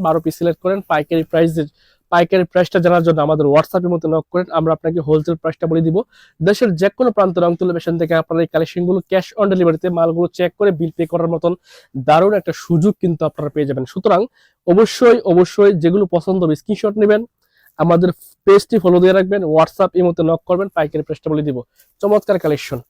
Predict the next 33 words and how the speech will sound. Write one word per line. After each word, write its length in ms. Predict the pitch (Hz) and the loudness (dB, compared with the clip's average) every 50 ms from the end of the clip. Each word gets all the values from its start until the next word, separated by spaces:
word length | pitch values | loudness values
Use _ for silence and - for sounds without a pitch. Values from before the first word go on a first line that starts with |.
| _ _ _ _ _ _ | _ _ _ _ _ _
সারা 260 | - - 185 185 220 | -8 -4 -2 0 0
দেশের 300 | 214 214 214 - 247 220 185 | 0 0 -2 0 0 0 0
যে 160 | 170 196 208 | 0 -2 0
কোনো 200 | - 233 233 214 | 0 2 0 2
প্রান্তে 280 | 190 202 180 165 160 190 | 2 2 0 0 0 -2
আপনারা 240 | 175 170 - 180 196 | -2 -2 0 0 0
আমাদের 260 | 185 180 175 175 170 165 | 0 0 0 0 0 0
কাছ 120 | 180 165 - | -2 -2 0
থেকে 120 | 180 175 170 | 0 0 2
এগুলো 180 | 175 190 208 | 2 2 0
cash 260 | 202 - 185 175 - - | 0 0 -2 -4 -2 -2
on 100 | 185 175 175 | -4 -2 0
delivery-তে 360 | 180 170 165 143 131 127 120 - _ _ _ _ _ _ _ _ _ _ - | 2 2 2 2 0 -4 -8 -12 _ _ _ _ _ _ _ _ _ _ -2
হোম 180 | 170 190 196 196 | 0 2 2 4
ডেলিভারি 320 | 208 202 196 196 190 196 | 4 4 4 4 4 4
পেয়ে 160 | 185 185 180 | 4 2 2
যাবেন 260 | 180 180 185 202 233 240 - _ _ _ _ _ _ - | 2 2 2 0 -2 -4 -8 _ _ _ _ _ _ -2
এবং 220 | 151 160 185 185 | 0 2 4 4
আপনি 220 | 196 190 190 - 214 | 4 2 2 0 2
ঘরে 260 | 170 165 180 185 196 | 4 4 6 6 6
বসেই 320 | 208 214 185 - 233 233 | 6 4 4 2 2 2
আপ-, 280 | 220 196 - - 190 _ - | 2 2 0 -4 -10 _ -8
আপনার 280 | - 180 _ - 185 | -8 -6 _ -2 -2
প্রোডাক্টগুলো 380 | 170 180 175 180 175 175 180 180 | 2 2 2 2 2 2 0 -2
চেক 240 | - - 180 165 - | -2 -2 -4 -4 -2
করে 160 | - 202 208 202 | 0 0 0 0
বা 100 | 196 170 | 0 -2
তারপর 340 | 165 165 156 - - 180 165 | -2 -2 -2 0 0 -2 -2
আপনি 180 | 160 - 175 | -2 -2 -4
ডেলিভারি 260 | 170 165 160 160 165 | -4 -2 -2 -2 -2
ম্যানকে 300 | 160 165 160 160 - 208 240 _ _ _ _ _ _ _ - | -2 -2 -4 -4 -4 -6 -6 _ _ _ _ _ _ _ -6
টাকা 320 | 175 165 175 180 180 180 - _ _ _ _ 160 | -4 -4 -2 -2 -2 -4 -6 _ _ _ _ 0
দেওয়ার, 220 | 165 165 165 180 | 2 2 2 2